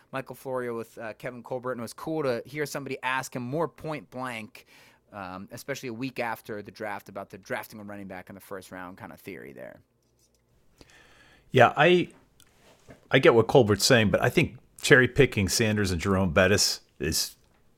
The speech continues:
Speaker 2: not appropriate for this argument because different era,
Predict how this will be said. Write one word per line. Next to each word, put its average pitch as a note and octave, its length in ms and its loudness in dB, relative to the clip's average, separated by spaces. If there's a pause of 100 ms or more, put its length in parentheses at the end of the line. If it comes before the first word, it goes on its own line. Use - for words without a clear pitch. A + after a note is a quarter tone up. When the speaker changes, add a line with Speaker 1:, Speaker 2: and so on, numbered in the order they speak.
(280)
Speaker 2:
not A#2+ 240 6
appropriate B2+ 420 8
for - 140 2
this G2+ 220 4
argument G2+ 400 6
because F#2 560 2 (180)
different - 340 0
era, G#2 460 6